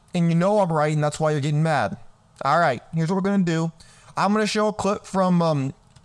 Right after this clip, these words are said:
<sighs> John MacArthur's church. God bless him. I agree with a lot of the things he says,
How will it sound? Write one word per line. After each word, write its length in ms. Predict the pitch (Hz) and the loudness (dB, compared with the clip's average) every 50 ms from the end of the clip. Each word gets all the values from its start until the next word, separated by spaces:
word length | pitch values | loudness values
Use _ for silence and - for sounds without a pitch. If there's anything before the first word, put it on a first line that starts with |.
| _ _ _ _ - _ _ | _ _ _ _ -20 _ _
<sighs> 680 | _ _ _ _ _ - - - 180 170 160 143 143 | _ _ _ _ _ -20 -6 -6 -4 -2 0 0 0
John 260 | 127 135 160 156 165 | 0 0 0 0 2
MacArthur's 500 | 180 180 165 175 175 175 170 180 180 170 | 0 0 0 0 -2 0 0 -2 -4 -4
church. 380 | - - - 170 160 156 - - | -4 -2 -2 -2 -2 -2 -4 -4
God 240 | - 151 156 151 143 | -2 0 0 0 0
bless 240 | 160 160 165 - - | 0 -2 -2 -2 -2
him. 240 | 170 175 175 180 - | 0 0 0 0 0
I 140 | 156 156 160 | 0 0 0
agree 160 | 151 147 160 | 0 -2 -2
with 100 | 170 156 | -2 -2
a 40 | 139 | -2
lot 360 | 131 131 151 196 277 330 311 | 0 0 2 2 2 2 2
of 60 | 269 | 0
the 100 | 220 175 | -2 -4
things 240 | - 202 180 165 143 | -2 -2 -2 -2 -2
he 80 | 147 | -2
says, 500 | 143 - - 147 131 131 147 156 - - | -4 -2 0 0 0 0 0 -2 -4 -8